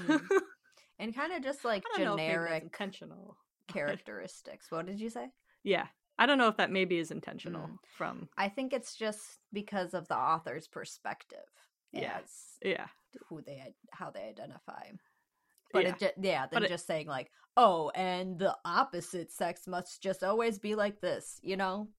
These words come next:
Speaker 2: kind of thing. Like, I guess just write about your own experience, but if you're writing, like, a whole <laughs> story with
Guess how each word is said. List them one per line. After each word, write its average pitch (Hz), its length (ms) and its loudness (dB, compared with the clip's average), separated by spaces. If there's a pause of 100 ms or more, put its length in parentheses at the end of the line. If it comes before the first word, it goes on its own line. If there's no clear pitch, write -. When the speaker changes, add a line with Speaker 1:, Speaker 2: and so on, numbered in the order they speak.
Speaker 2:
kind 202 200 -6
of 208 60 -8
thing. 196 180 -6
Like, 170 260 -6 (380)
I 170 80 -8
guess 160 260 -8
just 160 220 -10
write 156 160 -2
about 139 240 -2
your 143 140 -2
own 143 100 -6
experience, 147 800 -10
but - 260 -10 (840)
if 190 180 -6
you're 196 120 2
writing, 175 420 -2 (260)
like, 160 180 -6
a 175 80 -8
whole 165 340 -2
<laughs> - 20 -8
story 202 760 4
with 160 180 -4